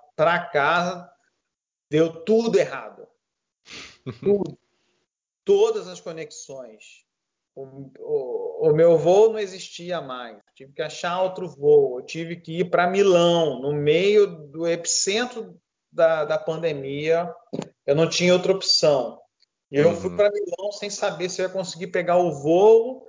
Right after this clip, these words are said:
Speaker 1: E se eu não conseguisse, eu não ia ter mais como voltar pra casa.
Speaker 2: Uhum.
Speaker 1: Pra Bolonha. Porque eu não ia ter trem mais de volta. Então, foi uma sequência de de desafios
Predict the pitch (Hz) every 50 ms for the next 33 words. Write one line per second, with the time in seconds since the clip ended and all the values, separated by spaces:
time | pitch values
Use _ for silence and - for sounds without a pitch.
0 | - _ _ _ - 180 175 - - 196 202 208 208 202 220 214 202 - - 196
1 | 170 156 185 196 - 214 208 202 208 202 196 202 202 202 202 202 - - 208 208
2 | 208 180 190 202 214 214 214 - 170 170 190 196 185 - 170 - - 147 127 101
3 | 87 85 87 - - - _ _ _ _ _ _ _ _ _ _ _ 104 98 95
4 | 95 113 131 131 123 92 87 _ _ 143 135 131 - 160 160 160 156 156 151 147
5 | 135 123 - - _ _ - - - - 156 151 160 175 165 170 - 196 190 -
6 | _ 180 170 175 185 180 170 160 151 143 139 139 135 120 120 113 98 82 - -
7 | _ _ _ _ _ _ _ _ _ _ 139 147 139 180 180 180 180 190 196 202
8 | 196 196 202 196 - - - 208 208 202 - _ 196 196 202 208 214 233 247 247
9 | 240 - - 220 202 190 175 151 151 156 165 165 160 160 156 151 147 139 135 127
10 | 117 113 113 - _ _ _ _ _ _ _ _ _ _ _ _ _ _ _ _
11 | _ _ _ _ _ _ _ _ _ 143 147 156 147 147 156 175 175 165 190 175
12 | 156 - - - - - 190 208 208 190 165 147 143